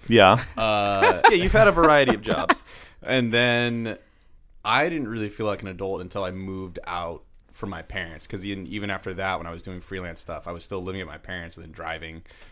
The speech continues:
Speaker 2: wherever else to go work. And then it was, I think it was when I finally got my own apartment.
Speaker 1: But what was this? What was the, the switch that flipped that you were like, "Oh, I'm an adult now"?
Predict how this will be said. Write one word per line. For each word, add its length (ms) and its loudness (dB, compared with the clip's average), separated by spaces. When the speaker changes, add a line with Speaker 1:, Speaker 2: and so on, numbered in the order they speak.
Speaker 2:
wherever 340 -4
else 240 -4
to 260 -10
go 180 -8
work. 520 0
And 140 -10
then 100 -6
it 100 -8
was, 560 -6
I 80 -6
think 120 -4
it 40 -10
was 140 -4
when 300 -6
I 200 -6
finally 340 -4
got 200 -4
my 180 -8
own 360 -10
apartment. 560 -10
Speaker 1:
But 120 6
what 160 8
was 160 4
this? 280 -4
What 220 4
was 200 0
the, 420 0
the 100 -6
switch 540 -4
that 220 -10
flipped 300 -6
that 140 -12
you 40 -8
were 80 -4
like, 260 -4
"Oh, 160 0
I'm 140 -2
an 40 -6
adult 360 -2
now"? 320 -16